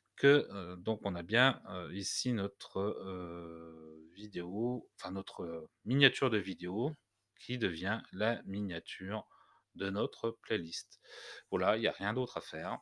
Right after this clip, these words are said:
Donc, heu, heu, bah, je vais pas vous embêter plus longtemps, heu, si ce n'est que je vous invite à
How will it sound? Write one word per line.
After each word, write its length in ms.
Donc, 320
heu, 220
heu, 320
bah, 160
je 160
vais 60
pas 160
vous 180
embêter 340
plus 200
longtemps, 760
heu, 40
si 200
ce 160
n'est 200
que 120
je 120
vous 240
invite 420
à 200